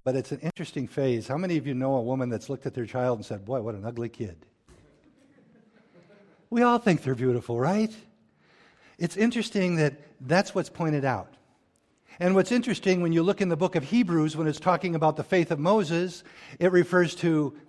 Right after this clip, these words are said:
this beautiful child. And then when Stephen is, just before he's about to be stoned and he's making his defense, when he makes reference to Moses, he says, "A beautiful child." I think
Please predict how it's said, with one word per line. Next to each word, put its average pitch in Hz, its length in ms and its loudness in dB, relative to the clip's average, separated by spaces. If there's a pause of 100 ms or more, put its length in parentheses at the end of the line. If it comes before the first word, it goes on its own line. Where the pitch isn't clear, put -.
(140)
this 117 180 -10
beautiful 127 380 -6
child. 110 480 -8 (1500)
And 196 200 6
then 208 140 8
when 196 120 6
Stephen 247 600 4
is, 170 260 2 (380)
just - 220 0
before 233 300 4
he's 190 140 8
about 196 260 4
to 196 60 -6
be 180 100 -2
stoned 226 400 4
and 180 100 2
he's 175 140 0
making 190 320 2
his 151 140 0
defense, 196 800 2 (200)
when 180 140 4
he 185 80 6
makes 190 280 2
reference 202 340 -2
to 180 80 0
Moses, 165 540 2
he 156 100 -2
says, 135 400 -2 (100)
"A 120 60 -12
beautiful 135 380 -10
child." 127 420 -6 (1500)
I 165 160 4
think 160 640 0